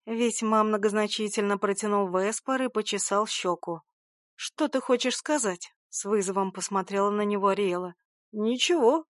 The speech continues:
тряхнул бородой Дварф. «Ты уже говорил, что нужно было взять другого мага.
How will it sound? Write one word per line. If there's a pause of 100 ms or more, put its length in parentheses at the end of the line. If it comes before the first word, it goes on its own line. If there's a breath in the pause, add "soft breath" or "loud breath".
тряхнул
бородой
Дварф. (240)
«Ты
уже
говорил,
что
нужно
было
взять
другого
мага.